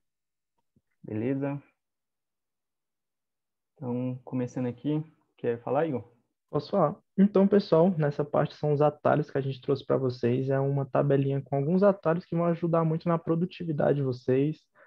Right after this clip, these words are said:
Speaker 2: É, a gente brinca que a gente só aprende quando treina, e muitos atalhos aí, às vezes, vocês vão achar que não servem muito pra, pra vocês, mas com o tempo vocês começam a acostumar e começam a usar ainda mais.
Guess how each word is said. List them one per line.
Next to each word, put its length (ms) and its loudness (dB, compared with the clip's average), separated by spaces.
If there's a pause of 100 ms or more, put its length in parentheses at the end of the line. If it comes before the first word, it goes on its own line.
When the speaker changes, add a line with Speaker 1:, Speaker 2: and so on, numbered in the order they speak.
(200)
Speaker 2:
É, 500 0
a 120 2
gente 960 0
brinca 420 2
que 240 -2
a 80 2
gente 200 -4
só 80 0
aprende 440 -2
quando 260 -2
treina, 540 -2 (360)
e 20 -6
muitos 240 -2
atalhos 460 0
aí, 200 2
às 160 2
vezes, 140 -2
vocês 240 -8
vão 80 -4
achar 260 -2
que 120 -2
não 100 0
servem 320 0
muito 300 -2
pra, 440 2 (600)
pra 140 2
vocês, 480 4
mas 180 -2
com 80 -6
o 40 -2
tempo 200 0
vocês 160 -2
começam 320 -2
a 20 -2
acostumar 480 0
e 40 2
começam 380 -4
a 40 0
usar 160 2
ainda 220 2
mais. 480 -2